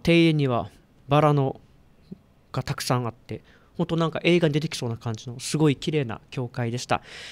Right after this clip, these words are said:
えー、ちょっと、まあ、残念ながら中には入れなかったんですけど、外から見てちょっと写真を撮ったりしてました。でですね、その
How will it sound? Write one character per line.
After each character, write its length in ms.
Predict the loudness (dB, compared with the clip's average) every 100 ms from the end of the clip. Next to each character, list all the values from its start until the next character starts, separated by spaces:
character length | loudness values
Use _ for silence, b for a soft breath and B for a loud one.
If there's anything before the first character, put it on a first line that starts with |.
| B
え 220 | -2 0
ー、 20 | 0
ち 80 |
ょ 20 | 2
っ 20 |
と、 160 | 0 0
ま 80 |
あ、 20 | 0
残 140 | 2
念 100 | 2
な 80 | 2
が 60 |
ら 40 | 2
中 200 | 2 0
に 80 | 0
は 40 |
入 120 | -2
れ 60 | -4
な 80 | -6
か 80 |
っ 60 | -8
た 120 | -8
ん 60 | -8
で 80 | -8
す 80 | -10
け 100 | -10
ど、 120 | -10
外 240 | -8 -8 -4
か 140 | -4
ら 100 | -4
見 120 | -6
て 200 | -8 -8
ち 80 | -10
ょ 40 |
っ 20 | -12
と 80 |
写 100 | -10
真 220 | -8 -8 -10
を 40 |
撮 80 | -14
っ 60 | -10
た 80 | -8
り 80 | -6
し 80 | -2
て 80 |
ま 80 | 2
し 80 | 4
た。 160 | 4 2 -14 -20 -20 -20 -20 -20 -20 B B B B B B
で 140 | 8 8
で 80 |
す 120 | 6 2
ね、 80 |
そ 120 | 2
の 140 | 2